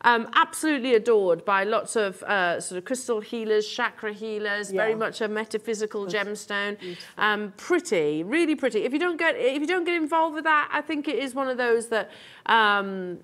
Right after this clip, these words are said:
Speaker 1: we gravitate towards anyway. It's got this really lovely sort of romantic-like appearance.
Speaker 2: Mm.
Speaker 1: It's the fact it's got those really beautiful feather-like details within. Twelve ninety-nine only. How many have we got of these then, Liam?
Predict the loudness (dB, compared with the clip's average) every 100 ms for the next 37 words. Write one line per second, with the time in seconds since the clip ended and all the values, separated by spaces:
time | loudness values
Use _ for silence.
0 | 0 0 2 2 2 0 0 -2 -4 2
1 | 4 4 0 0 -2 0 0 -2 -2 0
2 | 0 -2 -4 -2 -2 2 2 2 0 -2
3 | -2 -2 -2 -4 -4 -2 0 2 0 -2
4 | -8 -4 -6 -6 -10 -2 -2 0 -2 -4
5 | -6 -10 -10 -6 -6 -6 -10 -6 -6 -2
6 | 0 0 -2 -16 -20 -16 -14 -12 -8 -10
7 | -4 -4 -2 -2 -2 -2 -4 -8 -4 -4
8 | -2 -6 -2 -2 -2 -6 -14 -20 -20 -20
9 | 0 4 4 4 0 0 0 0 -2 -2
10 | 2 2 2 0 2 2 0 -4 -10 2
11 | 4 6 6 6 6 4 4 2 0 -2
12 | 0 -2 0 0 2 2 2 2 0